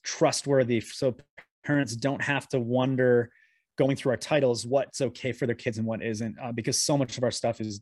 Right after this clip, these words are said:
is definitely mature. So, uh, it, it basically, we, we have a separate logo that I designed and, uh, and a separate website. So any of the kids titles,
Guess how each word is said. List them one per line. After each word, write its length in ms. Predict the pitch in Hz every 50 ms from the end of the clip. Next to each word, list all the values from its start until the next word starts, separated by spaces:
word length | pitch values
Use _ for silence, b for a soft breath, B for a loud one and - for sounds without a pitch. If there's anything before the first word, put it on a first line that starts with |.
| -
is 180 | - 127 104 104
definitely 440 | - 120 113 107 - 113 107 107 104 -
mature. 580 | 139 120 110 - - 123 117 113 110 110 110 104
So, 280 | - - 135 131 120 B B B B B B B B -
uh, 280 | 117 117 120 120 110 - - _
it, 220 | - 165 151 143 -
it 200 | - 170 143 127
basically, 360 | - 151 139 - - 156 143
we, 180 | 135 135 135 135
we 120 | 139 147
have 120 | 131 123 123 - - 123
a 60 | 117
separate 400 | - - - 143 - 139 - -
logo 340 | 127 131 127 127 123 127 123
that 140 | 123 120
I 40 | 123
designed 600 | 117 113 107 123 120 123 120 120 127 123 117 107
and, 200 | 110 107 107 107
uh, 300 | 110 107 101 104 104 101 - -
and 80 | 135 117
a 60 | 110
separate 400 | - - - 143 - - 135 107
website. 500 | 131 123 123 123 - - 131 123 113 -
So 180 | - 123 117 135
any 220 | 143 151 151 151
of 80 | 135 123
the 60 | 123
kids 280 | - - 135 - -
titles, 520 | - - 131 127 120 120 120 113 107 -